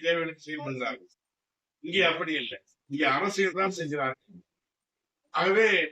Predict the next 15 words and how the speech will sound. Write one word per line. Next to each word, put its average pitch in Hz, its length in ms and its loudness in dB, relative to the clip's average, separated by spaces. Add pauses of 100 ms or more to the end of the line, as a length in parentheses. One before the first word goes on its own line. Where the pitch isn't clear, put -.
(640)
அவர் 185 280 2 (360)
நிர்மலா 196 280 0 (100)
சீதாராமன் 170 680 2
வந்து 165 220 0 (760)
அரசியல் 190 540 0
செய்ததை 175 340 -4 (140)
கண்டிக்கிற 196 400 -2
விதமாகத்தான் 170 680 0 (600)
இன்னைக்கு 160 300 -2
பிரதம 190 360 0
அமைச்சரே 185 440 0 (680)
இவர் 160 200 -4
செய்ததை 180 420 0 (120)
பார்த்து 165 320 2
வெட்கப்பட்டு 160 560 -4